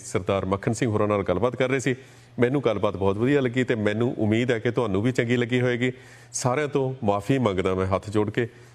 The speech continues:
ਕਿ ਤੁਹਾਡੀਆਂ ਮੈਂ ਕਾਲਾਂ ਨਹੀਂ ਲੈ ਸਕਿਆ ਅੱਜ, ਕਿਉਂਕਿ, ਅ, ਸਾਡੇ ਮਹਿਮਾਨ ਜ਼ਿਆਦਾ ਸਨ ਤੇ ਉਹ ਗੱਲ ਵਿੱਚ ਪੂਰੀ ਨਹੀਂ ਸੀ ਹੋਣੀ।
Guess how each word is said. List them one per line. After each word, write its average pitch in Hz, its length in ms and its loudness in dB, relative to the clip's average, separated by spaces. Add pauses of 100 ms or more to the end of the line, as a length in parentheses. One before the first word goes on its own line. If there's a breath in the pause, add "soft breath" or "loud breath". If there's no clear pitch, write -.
(140 loud breath)
ਕਿ 117 220 0
ਤੁਹਾਡੀਆਂ 110 380 0
ਮੈਂ 120 100 0
ਕਾਲਾਂ 107 400 0
ਨਹੀਂ 110 120 0
ਲੈ 87 140 2
ਸਕਿਆ 110 320 -2
ਅੱਜ, 107 120 -4
ਕਿਉਂਕਿ, 113 500 0 (560 loud breath)
ਅ, - 20 -2
ਸਾਡੇ 110 260 0
ਮਹਿਮਾਨ 101 440 0
ਜ਼ਿਆਦਾ 95 280 2
ਸਨ 90 200 -2 (460 loud breath)
ਤੇ 113 80 2
ਉਹ 110 120 0
ਗੱਲ 110 280 0
ਵਿੱਚ 110 240 -2
ਪੂਰੀ 104 340 2
ਨਹੀਂ 95 220 2
ਸੀ 113 120 0
ਹੋਣੀ। 87 220 0